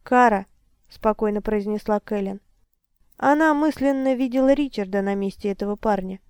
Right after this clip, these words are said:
«Нет необходимости». Ответом ей был лишь ледяной взгляд синих глаз. Кэлен отвернулась и дрожащим пальцем смахнула со щеки слезу. Подняв колпачок висящей на стене лампы,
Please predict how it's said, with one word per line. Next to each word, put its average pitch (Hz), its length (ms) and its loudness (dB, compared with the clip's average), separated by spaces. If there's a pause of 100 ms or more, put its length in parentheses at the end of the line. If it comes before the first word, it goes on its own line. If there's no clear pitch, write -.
(600)
«Нет 294 360 2
необходимости». 262 1040 0 (960)
Ответом 262 540 0
ей 247 220 0
был 247 260 2
лишь 226 320 0
ледяной 214 560 0
взгляд 214 500 0
синих 208 420 -6
глаз. 196 460 -4 (840)
Кэлен 220 400 2
отвернулась 220 760 -2 (400)
и 277 140 0
дрожащим 262 680 6
пальцем 262 540 2
смахнула 208 560 -4
со 208 180 -10
щеки 208 320 -8
слезу. 202 480 -8 (920)
Подняв 214 420 0
колпачок 214 540 -4
висящей 208 500 -4
на 202 140 -8
стене 208 360 -4
лампы, 262 460 2